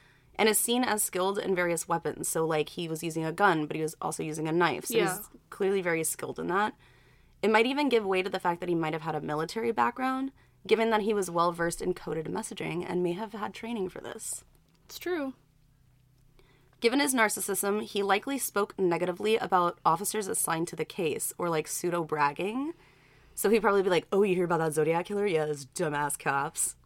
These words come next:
Speaker 1: you know?
Speaker 2: All right, um, Samuel Little. <laughs>
Speaker 1: Douglas believed that once the letters, phone calls, and conduct had be-, begun to cease from the Zodiac, it is likely that he died in some fashion.
Speaker 2: Well
Speaker 1: Most likely suicide.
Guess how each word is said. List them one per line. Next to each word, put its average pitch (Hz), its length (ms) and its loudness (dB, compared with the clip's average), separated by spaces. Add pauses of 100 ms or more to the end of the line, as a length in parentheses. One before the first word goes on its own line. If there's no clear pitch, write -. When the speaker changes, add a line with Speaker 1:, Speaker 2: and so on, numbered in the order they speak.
(100)
Speaker 1:
you 170 120 2
know? 165 300 0 (520)
Speaker 2:
All 214 100 -6
right, 196 360 0
um, 180 440 -4
Samuel 185 300 -4
Little. 185 300 -4 (140)
<laughs> 254 680 4 (800)
Speaker 1:
Douglas 240 340 2
believed 220 380 -2
that 196 220 2 (140)
once 196 600 0
the 202 140 -2
letters, 214 560 2
phone 196 200 -2
calls, 190 400 0
and 180 140 0
conduct 190 560 -2
had 165 320 -8
be-, - 100 -14 (140)
begun 170 280 -2
to 160 120 -6
cease - 400 -4
from 226 160 -4
the 233 60 0
Zodiac, 247 520 -2
it 180 80 -4
is 175 140 -2
likely 175 420 -2
that 240 160 -8
he 180 160 -8
died 165 540 -2
in 170 140 -6
some 175 200 -6
fashion. - 680 -8
Speaker 2:
Well 226 100 4
Speaker 1:
Most - 400 -2
likely 175 460 -2
suicide. - 500 -8